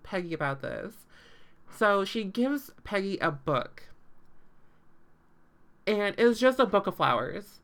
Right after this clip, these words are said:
Like, what is that? Like, that doesn't help no one. That is so anti-productive. It, it just doesn't do anything for anyone.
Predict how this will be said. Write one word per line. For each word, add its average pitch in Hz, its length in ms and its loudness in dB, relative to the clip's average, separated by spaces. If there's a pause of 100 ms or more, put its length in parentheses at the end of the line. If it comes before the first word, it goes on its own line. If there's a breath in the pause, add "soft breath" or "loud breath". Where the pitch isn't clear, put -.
Like, 175 260 -2
what 214 380 2
is 240 140 4
that? 208 380 0
Like, 135 140 -6
that 208 280 2
doesn't 226 260 2
help 190 180 2
no 156 240 2
one. - 320 -6
That 196 220 2
is 196 160 -4
so 196 500 0
anti-productive. 165 960 -2 (2000 soft breath)
It, 202 200 0
it 208 120 4
just 208 520 -4
doesn't 202 840 6
do 170 600 -2 (240)
anything 175 1000 -2 (1300 loud breath)
for 190 240 -2
anyone. 156 840 -2